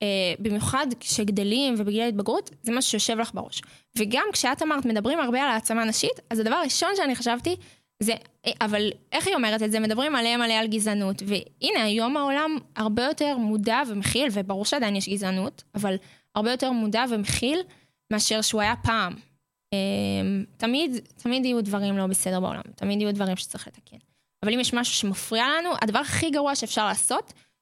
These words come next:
זה לשים את זה בצד ולא לדבר על זה. תמיד צריך לדבר, והנה, יותר מתמיד, אני, כאילו, אני, אתן נערות סופר מועצמות.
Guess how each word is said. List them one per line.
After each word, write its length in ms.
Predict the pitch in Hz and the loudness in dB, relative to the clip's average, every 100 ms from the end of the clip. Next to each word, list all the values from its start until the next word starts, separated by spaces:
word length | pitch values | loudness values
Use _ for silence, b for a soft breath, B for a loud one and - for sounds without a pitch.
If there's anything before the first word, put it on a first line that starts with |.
| - | -4
זה 160 | 208 208 202 | 0 0 0
לשים 320 | 226 - 254 | -2 0 2
את 80 | 240 | 2
זה 80 | 208 | 0
בצד 200 | 214 349 285 | 0 0 2
ולא 240 | 220 196 | 2 2
לדבר 220 | 196 190 196 | 0 -2 -2
על 180 | 90 | -2
זה. 100 | 185 139 | -4 -4
תמיד 340 | 202 233 311 | -2 0 0
צריך 240 | 302 233 | -2 -2
לדבר, 340 | 202 202 190 196 | -2 0 0 0
והנה, 680 | 196 190 - _ 294 370 202 190 B B B - | 0 -4 -8 _ -2 0 0 -4 B B B -6
יותר 200 | 214 330 440 427 | -2 0 0 0
מתמיד, 380 | 226 202 185 - - | 0 0 -2 -6 -4
אני, 300 | 202 226 320 381 - | -2 0 0 -2 -6
כאילו, 260 | - 220 202 | -2 0 0
אני, 180 | 190 - - | 0 -4 -6
אתן 460 | 202 294 302 247 240 - | -4 -2 0 0 -2 -4
נערות 460 | 208 196 208 214 - | 0 0 0 -4 -4
סופר 400 | - 349 359 359 | -2 0 0 0
מועצמות. 760 | 254 285 - 294 339 202 - | 2 0 0 0 0 -2 -6